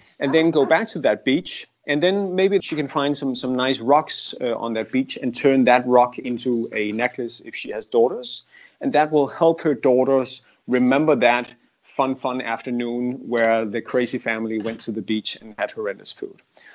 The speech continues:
Speaker 2: So that, that's one thing they can do. Another thing is, uh, that's another suggestion in the book, is to create a happy treasure map or a map
Speaker 1: Mm.
Speaker 2: of happy memories. So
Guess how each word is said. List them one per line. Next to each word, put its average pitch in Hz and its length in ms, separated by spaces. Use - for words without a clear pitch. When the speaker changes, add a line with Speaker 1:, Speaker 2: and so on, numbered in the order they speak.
Speaker 2:
So 135 480
that, 170 300
that's 175 240
one 147 140
thing 139 180
they 113 120
can 113 140
do. 117 240
Another 165 340
thing 104 300
is, 104 460
uh, 113 160
that's 123 200
another 120 240
suggestion 110 500
in 104 140
the 104 40
book, 110 320
is 135 280
to - 160
create 127 580
a 117 140
happy 135 400
treasure - 420
map 110 240
or 107 180
a 104 60
map 120 240
Speaker 1:
Mm. 101 100
Speaker 2:
of 120 160
happy - 300
memories. 107 320
So 131 320